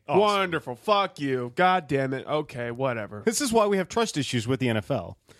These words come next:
Speaker 2: Yeah.
Speaker 1: Because as soon as something comes out, it's like, I, I, I don't know whether to believe you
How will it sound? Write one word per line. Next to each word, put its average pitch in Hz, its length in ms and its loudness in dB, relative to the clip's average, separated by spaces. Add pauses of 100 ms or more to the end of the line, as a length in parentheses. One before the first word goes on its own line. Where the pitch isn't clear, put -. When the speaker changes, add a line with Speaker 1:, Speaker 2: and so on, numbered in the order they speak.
(100)
Speaker 2:
Yeah. - 60 -6
Speaker 1:
Because 165 260 2
as 156 80 -2
soon 262 160 2
as 226 100 0
something 208 280 2
comes 151 240 0
out, 147 260 4
it's 127 140 -6
like, 123 240 0 (100)
I, 160 120 -6 (520)
I, - 220 -2
I 170 80 2
don't 185 160 2
know 170 80 0
whether 160 220 2
to 139 80 -2
believe 175 420 0
you 226 380 2